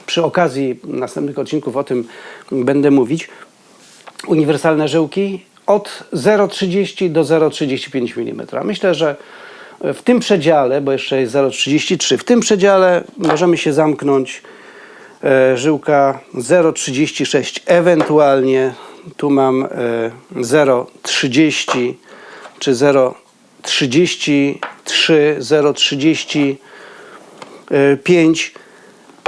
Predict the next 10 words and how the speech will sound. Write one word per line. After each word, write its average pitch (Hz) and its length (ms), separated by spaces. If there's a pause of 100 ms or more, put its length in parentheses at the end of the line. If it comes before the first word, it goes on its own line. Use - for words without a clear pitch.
(1200)
To 170 100
jest 185 140
średnica 196 560
żyłki. 104 380 (1300)
E, 131 240 (340)
żyłka 254 360
od 247 140
żyłki 175 760
jest 139 240
różna. 110 500